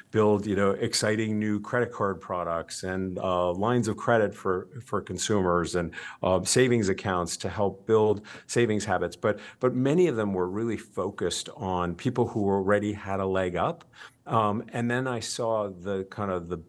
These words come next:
not so great side of it, where people who did not have a lot of money were paying just unbelievable charges, whether through overdraft fees or, or minimum balance fees, or if they missed a payment, um, the payment hierarchies, uh,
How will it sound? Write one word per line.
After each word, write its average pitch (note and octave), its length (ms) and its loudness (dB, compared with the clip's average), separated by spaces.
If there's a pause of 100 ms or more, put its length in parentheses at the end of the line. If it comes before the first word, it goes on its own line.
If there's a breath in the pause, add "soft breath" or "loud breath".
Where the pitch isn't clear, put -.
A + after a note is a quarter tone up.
(120)
not D3 260 2
so A2+ 200 0
great F2+ 280 2
side F2+ 300 2
of F2 100 0
it, F2+ 220 -2 (260 loud breath)
where G#2 260 4
people G#2+ 520 0
who G2 280 -2
did A2 220 -2
not B2 200 0
have F#2+ 180 -2
a F2+ 40 2
lot F2 260 2
of E2 80 -4
money F2 360 -4 (300 loud breath)
were G2 160 2
paying A2 480 0
just G2+ 320 -6 (220)
unbelievable A#2 720 2
charges, F2+ 520 -2
whether F#2 280 -2
through G2+ 260 -8
overdraft F#2+ 560 0
fees F#2 480 -4
or, F2 240 0 (300 loud breath)
or F#2 200 2
minimum G#2 420 2
balance F#2 540 0
fees, F#2 600 -4
or F2+ 400 2
if - 100 -10
they G2+ 140 -2
missed G#2+ 400 -2
a A2 40 -2
payment, G#2 580 -4 (300 loud breath)
um, F#2+ 360 -2
the F#2 80 -2
payment A2+ 500 0
hierarchies, G#2+ 840 0
uh, F#2+ 200 0